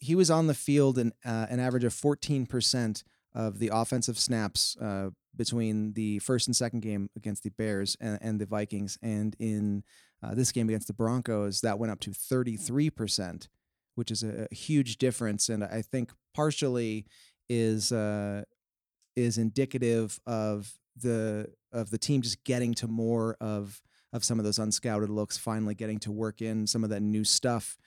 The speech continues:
um, that Rodgers has been sort of clamoring to unleash. And we need guys like Danny Vitale, and we need guys like Big Bob.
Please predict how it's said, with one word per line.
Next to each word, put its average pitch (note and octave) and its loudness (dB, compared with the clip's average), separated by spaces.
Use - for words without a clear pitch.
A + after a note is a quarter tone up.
um, G2+ -4
that G#2 -2
Rodgers G#2+ -2
has G2 -6
been G2+ -2
sort G#2 -6
of G#2 -6
clamoring G#2+ -2
to A2 0
unleash. A#2 0
And C#3+ 2
we D3 2
need D#3 4
guys G2+ -4
like A2 -6
Danny A2 0
Vitale, G#2 -4
and A2 -4
we B2 2
need B2+ 2
guys G#2+ 0
like G#2+ -8
Big G#2+ -6
Bob. G2 -2